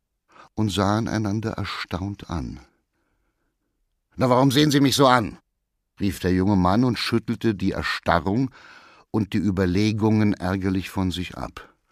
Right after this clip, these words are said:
Der Herr drehte sich unruhig hin und her. »Ich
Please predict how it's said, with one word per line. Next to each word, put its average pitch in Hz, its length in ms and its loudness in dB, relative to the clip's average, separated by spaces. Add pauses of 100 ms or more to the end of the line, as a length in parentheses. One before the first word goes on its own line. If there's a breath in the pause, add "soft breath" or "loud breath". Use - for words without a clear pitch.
(1000 soft breath)
Der 98 100 2
Herr 113 220 4
drehte 110 340 0
sich 104 220 -6
unruhig 107 520 2
hin 104 200 0
und 101 260 -2
her. 85 480 -4 (1120)
»Ich - 340 -8